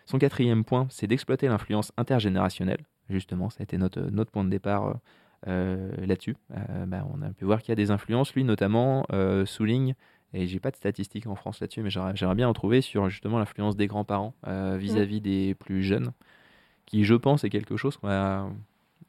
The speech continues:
Speaker 1: sur le, voilà, qui est une, une forme d'impensé. Pour moi, je, je pense sur la communication et pour le, pour le marketing,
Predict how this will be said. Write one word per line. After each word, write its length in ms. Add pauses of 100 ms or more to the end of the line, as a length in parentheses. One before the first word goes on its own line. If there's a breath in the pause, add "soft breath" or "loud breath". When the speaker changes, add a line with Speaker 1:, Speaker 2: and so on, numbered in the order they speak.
Speaker 1:
sur 140
le, 80
voilà, 220
qui 80
est 40
une, 200
une 60
forme 180
d'impensé. 540
Pour 140
moi, 180
je, 300
je 100
pense 200
sur 120
la 80
communication 680
et 60
pour 200
le, 100
pour 160
le 60
marketing, 460